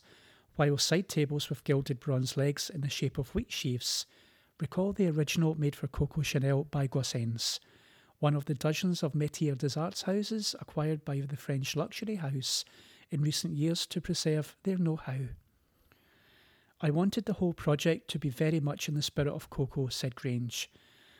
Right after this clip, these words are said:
"The image has to be very precise. That's what Carol wanted too. This house has an extraordinary name,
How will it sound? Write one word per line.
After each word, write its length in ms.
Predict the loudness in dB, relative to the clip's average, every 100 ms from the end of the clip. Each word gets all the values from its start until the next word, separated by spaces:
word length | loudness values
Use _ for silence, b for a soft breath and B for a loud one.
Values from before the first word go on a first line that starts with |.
| B
"The 100 | -4
image 300 | 0 0 0
has 200 | 0 0
to 120 | 0 -2
be 80 |
very 340 | 0 2 0 0
precise. 720 | -4 -6 -4 -2 -2 -2 -2 _ b b b b
That's 260 | -4 -4 -2
what 140 | -4
Carol 300 | -2 0 2
wanted 400 | 0 -2 -4 -8
too. 320 | -4 -2 -2 -6 b b b b b b b b
This 180 | 0 2
house 320 | 2 2 0
has 160 | -2 -2
an 100 | -2
extraordinary 800 | -4 -4 -4 -4 -2 -2 0 0
name, 360 | 0 0 -2